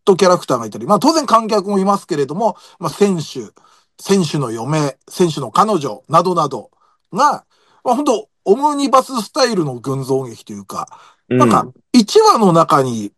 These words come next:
Speaker 1: こう、それぞれのエピソードが、まあ、二個、もしくは三個くらいポンポンポンと入ってるかな、みたいな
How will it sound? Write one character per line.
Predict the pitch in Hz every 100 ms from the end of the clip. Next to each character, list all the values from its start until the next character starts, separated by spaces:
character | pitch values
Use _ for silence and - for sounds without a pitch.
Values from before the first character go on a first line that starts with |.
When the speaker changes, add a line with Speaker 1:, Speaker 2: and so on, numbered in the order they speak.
| _
Speaker 1:
こ | 160 165 156 151 -
う、 |
そ | -
れ | 294 285
ぞ | 226
れ | 160
の | 135 131
エ | 170
ピ | -
ソ | 147 120
ー |
ド | 110
が、 | 107 101 - - _
ま | 226 170
あ、 | 175 _ _ _ _ -
二 | 226 285
個、 | - - - -
も | 180 202
し | -
く | 175
は | 139
三 | 220 247
個 | 285
く | 320
ら | 214
い |
ポ | -
ン | 160
ポ | 165
ン |
ポ | 147
ン | 165
と |
入 | 160 170
っ |
て | 143
る | 117
か | 117 139
な、 | 202 196
み | 147
た | 131
い | 107
な | 101